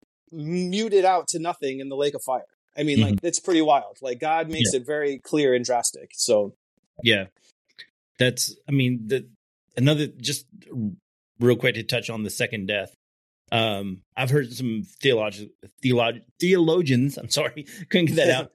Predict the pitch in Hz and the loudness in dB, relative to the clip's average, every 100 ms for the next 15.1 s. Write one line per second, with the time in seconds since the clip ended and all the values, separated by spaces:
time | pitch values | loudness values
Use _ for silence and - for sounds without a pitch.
0 | _ _ 156 156 143 143 127 120 151 135 | _ _ -8 -2 0 0 -2 -2 -2 0
1 | 127 123 120 123 113 127 120 117 110 120 | 0 -2 -2 -8 -4 -2 -2 -2 -4 -2
2 | 120 110 113 127 - - _ _ _ _ | 0 0 0 -2 -4 -8 _ _ _ _
3 | _ _ _ _ _ 113 117 139 127 - | _ _ _ _ _ -2 4 4 2 -2
4 | 123 120 120 - 120 98 107 95 - 85 | -4 -2 -4 -4 -4 -2 -2 -4 -8 -12
5 | 101 101 - - _ _ - 98 - 107 | -12 -10 -14 -20 _ _ 0 0 0 0
6 | 113 117 107 - _ _ _ _ - 107 | 2 0 -2 -8 _ _ _ _ -4 -2
7 | 107 131 127 117 107 113 120 104 101 107 | 2 2 0 -4 -2 -4 -4 -6 -6 -8
8 | 107 - _ _ _ _ _ - 110 101 | -10 -18 _ _ _ _ _ -2 -2 0
9 | 117 127 120 120 - _ 120 110 98 104 | 0 0 0 -8 -14 _ -4 -2 -2 -6
10 | - _ _ _ _ - 113 120 110 92 | -12 _ _ _ _ 2 4 4 2 -4
11 | - - 113 110 101 - 107 104 - 127 | -6 -8 -4 -2 -4 -8 -12 -8 -4 -4
12 | 131 85 - - 131 135 165 165 131 - | -4 -12 -14 -6 -2 0 0 0 -2 -8
13 | _ _ 123 135 127 127 139 139 147 175 | _ _ 0 0 0 -2 -2 -4 -2 0
14 | 156 143 135 135 139 120 123 120 120 110 | 0 -4 -2 0 0 -2 -4 -4 -4 -8